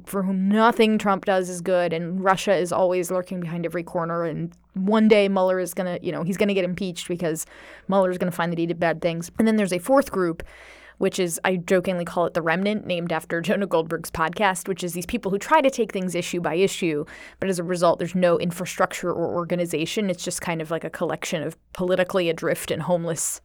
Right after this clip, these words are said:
Republicans who think everyone's lost their <laughs> mind. Um, and this is one of those issues that I think is,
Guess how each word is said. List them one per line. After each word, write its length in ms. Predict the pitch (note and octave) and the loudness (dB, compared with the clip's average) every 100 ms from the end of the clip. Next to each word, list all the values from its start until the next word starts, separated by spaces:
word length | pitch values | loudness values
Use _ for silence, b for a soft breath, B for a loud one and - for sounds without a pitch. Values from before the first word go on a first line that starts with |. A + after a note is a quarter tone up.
| - | -6
Republicans 580 | F#3 F3+ F#3+ F#3 F3+ E3+ | -2 0 0 0 0 -2
who 100 | F3 | -4
think 200 | D#3+ E3+ | -4 -2
everyone's 360 | G3 G3+ A3+ | 0 2 4
lost 280 | A#3 A#3 - | 6 6 6
their 100 | C#4+ - | 2 4
<laughs> 160 | F4 - | -2 0
mind. 320 | F#4+ - - - B B B B B | -4 -4 -8 -10 B B B B B
Um, 300 | G#3+ G3 F3+ | 0 2 2
and 220 | - B3 G#3+ | 6 6 6
this 220 | C4+ D4 | 4 2
is 100 | B3+ | 0
one 100 | B3 | 2
of 60 | |
those 200 | G3+ G3 | 4 4
issues 400 | G3 A3 G3 E3+ | 4 2 0 -2
that 100 | F3+ | 0
I 80 | F3 | 0
think 240 | F3 F#3 F3 | 0 -2 -2
is, 260 | E3 D#3+ | -4 -6